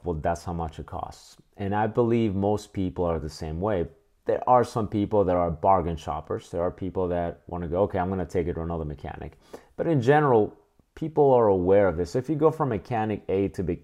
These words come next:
mechanic B or mechanic C, these are gonna be different mechanics, but the price range is gonna be very similar. It's not gonna be drastically different.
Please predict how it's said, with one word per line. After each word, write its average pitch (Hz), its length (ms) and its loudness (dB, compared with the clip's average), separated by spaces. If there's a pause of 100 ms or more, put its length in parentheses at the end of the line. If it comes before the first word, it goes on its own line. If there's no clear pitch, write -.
mechanic 90 560 -6
B 90 320 -4 (320)
or 95 100 -4
mechanic 90 480 -4
C, 87 460 -6 (540)
these 135 180 -2
are 139 40 2
gonna 143 160 2
be 127 120 4
different 117 340 0
mechanics, 95 720 -4 (1080)
but - 280 4
the 123 80 4
price 147 680 4
range 101 240 -2
is 92 140 -6
gonna 104 160 -4
be 90 220 -2
very 87 420 2
similar. 82 580 -6
It's - 180 -10
not 123 280 6
gonna 110 200 -2
be 98 280 -2
drastically 98 1080 0
different. - 720 -8